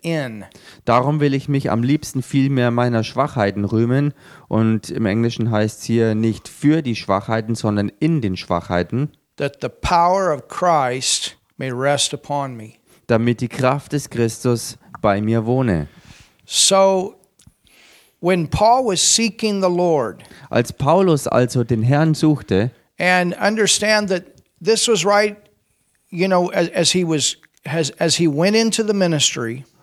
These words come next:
Speaker 2: Und so wie er, also so wie Paulus in den Dienst ging
Speaker 1: And all these things began to happen.
Speaker 2: und all diese Dinge anfingen zu geschehen,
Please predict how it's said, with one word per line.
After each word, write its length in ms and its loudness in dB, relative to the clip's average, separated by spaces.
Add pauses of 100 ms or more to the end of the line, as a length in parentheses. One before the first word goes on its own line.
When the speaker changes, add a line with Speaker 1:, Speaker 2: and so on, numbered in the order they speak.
(260)
Speaker 2:
Und 160 0
so 280 2
wie 180 0
er, 400 2 (280)
also 320 0
so 200 -2
wie 80 0
Paulus 460 2
in 160 -4
den 220 0
Dienst 360 -2
ging 260 2 (760)
Speaker 1:
And 100 -4
all 200 4
these 300 0
things 440 0
began 340 -2
to 120 0
happen. 640 -2
Speaker 2:
und 140 -6
all 160 4
diese 240 -2
Dinge 340 0
anfingen 540 2
zu 140 -2
geschehen, 500 0